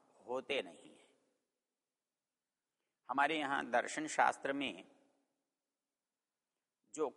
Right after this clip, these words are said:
क्रम है वो भी लगभग ऐसा ही बताया है। कहता है कि आत्मा बुद्धि से, बुद्धि मन से, मन इंद्रियों से, इंद्रियां वस्तु से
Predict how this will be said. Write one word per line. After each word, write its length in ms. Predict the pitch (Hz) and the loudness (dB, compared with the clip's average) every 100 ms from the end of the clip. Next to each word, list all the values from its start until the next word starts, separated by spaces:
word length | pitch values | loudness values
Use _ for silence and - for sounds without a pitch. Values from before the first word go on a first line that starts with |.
| - | 2
क्रम 200 | 151 156 | 2 4
है 140 | 139 147 | 4 4
वो 180 | 151 | 4
भी 120 | 147 151 | 0 2
लगभग 400 | 139 131 143 - | 2 0 -4 0
ऐसा 240 | 123 - 127 | -2 2 0
ही 160 | 127 120 | 0 -2
बताया 360 | 104 101 95 | -2 0 -2
है। 160 | 82 - - _ _ _ _ _ _ _ _ _ _ _ _ _ _ _ _ _ _ _ _ 143 | -6 -14 -20 _ _ _ _ _ _ _ _ _ _ _ _ _ _ _ _ _ _ _ _ -2
कहता 260 | 143 156 | 2 6
है 140 | 151 156 | 6 4
कि 220 | 156 139 - | -2 -6 2
आत्मा 500 | 113 123 - 147 147 120 120 - - - _ _ _ _ _ _ | 6 6 6 0 4 6 4 2 -10 -20 _ _ _ _ _ _
बुद्धि 360 | 117 107 135 139 | -20 -12 -8 -6
से, 360 | - 113 113 127 | -4 -2 -2 -4
बुद्धि 460 | 117 107 117 135 | -8 -10 -10 -8
मन 340 | 113 110 123 135 | -10 -6 -4 -4
से, 360 | - 117 113 127 | -6 -4 -4 -4
मन 360 | 110 117 135 123 | -4 -2 -2 -4
इंद्रियों 480 | 120 117 131 135 120 | -8 -8 -6 -6 -8
से, 300 | - 107 113 | -6 -4 -4
इंद्रियां 600 | - 123 117 123 139 131 | -6 -10 -8 -6 -4 -2
वस्तु 420 | 113 - - 135 113 | -4 -4 -8 -10 -10
से 200 | - | -12